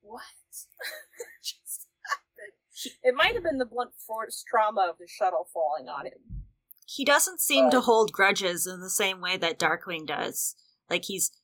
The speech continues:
Speaker 2: kind of petty, but at the same time, as soon as Darkwing's like, "Let's have a truce and get stuff done so that we can finish this case," suddenly Grizzly Cough completely willing to, like, go along with whatever Darkwing says.
Speaker 1: Yeah,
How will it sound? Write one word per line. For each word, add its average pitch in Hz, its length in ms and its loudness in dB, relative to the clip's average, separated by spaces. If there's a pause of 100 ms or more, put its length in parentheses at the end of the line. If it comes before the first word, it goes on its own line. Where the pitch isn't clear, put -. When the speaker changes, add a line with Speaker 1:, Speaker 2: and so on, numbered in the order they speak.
(340)
Speaker 2:
kind 240 360 4
of 269 160 -10
petty, 277 440 0
but 214 140 0
at 202 140 -4
the 214 80 -10
same 208 360 -4
time, 185 480 2 (280)
as 214 160 4
soon 208 160 2
as 190 100 -6
Darkwing's 185 480 0
like, 175 160 0
"Let's 214 220 2
have 214 180 4
a 202 60 -6
truce 202 420 -2
and 175 240 -6
get 180 240 2 (320)
stuff - 380 0
done 180 320 4
so 185 240 0
that 170 160 0
we 185 80 -8
can 185 160 -4
finish 175 320 -4
this 180 160 -4
case," 185 420 2
suddenly 175 720 -2 (560)
Grizzly 185 300 -4
Cough 165 400 4
completely 190 520 -4
willing 170 420 -2
to, - 120 -6
like, 160 220 -4
go 180 160 0
along 165 320 0
with 160 200 -14
whatever 175 340 0
Darkwing 170 460 0
says. 160 500 0 (1000)
Speaker 1:
Yeah, 302 280 4